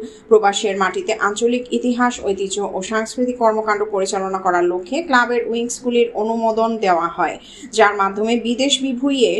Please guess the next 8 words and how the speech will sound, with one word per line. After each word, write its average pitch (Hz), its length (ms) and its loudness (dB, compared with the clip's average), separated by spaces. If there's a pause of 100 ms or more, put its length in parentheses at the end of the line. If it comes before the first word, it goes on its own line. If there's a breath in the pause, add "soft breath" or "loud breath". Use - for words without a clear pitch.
নিজেদের 240 380 0
মাঝে 233 360 0
সংস্কৃতির 233 640 -2
আদান 226 300 2
প্রদান 247 340 0
ও - 60 -6
পারস্পরিক 233 580 -2
ভ্রাতৃত্বের 214 640 -2